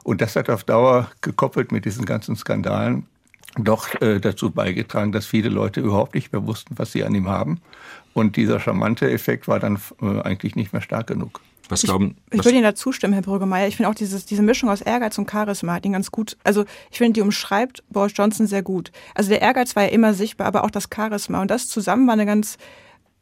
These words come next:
Speaker 3: war eine Weile eine unwiderstehliche Kombination, sowohl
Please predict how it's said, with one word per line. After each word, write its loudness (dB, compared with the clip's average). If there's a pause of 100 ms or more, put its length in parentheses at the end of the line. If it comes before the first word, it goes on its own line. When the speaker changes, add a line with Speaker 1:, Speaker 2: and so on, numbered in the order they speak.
(480)
Speaker 3:
war 4
eine 8
Weile 4
eine 6 (640)
unwiderstehliche 6
Kombination, 4
sowohl 2